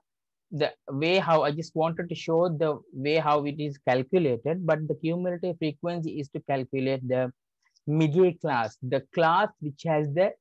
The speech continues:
median value. So you take the total data forty, total frequency eighty, divide by two, that is the forty, right?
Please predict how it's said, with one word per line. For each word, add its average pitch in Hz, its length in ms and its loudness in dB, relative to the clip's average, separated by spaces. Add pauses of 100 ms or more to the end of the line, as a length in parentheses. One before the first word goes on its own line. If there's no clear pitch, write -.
median 151 720 0
value. 123 400 0 (300)
So - 140 0
you 165 240 4
take 190 180 4
the 185 80 0
total 165 420 2
data 160 420 4 (220)
forty, 160 520 2 (400)
total 165 320 6
frequency 165 600 -2
eighty, 175 500 0 (560)
divide 165 440 4
by 165 180 6
two, 143 360 -2
that 131 180 2
is 165 160 0
the 156 100 0 (100)
forty, 170 460 0 (320)
right? 180 240 0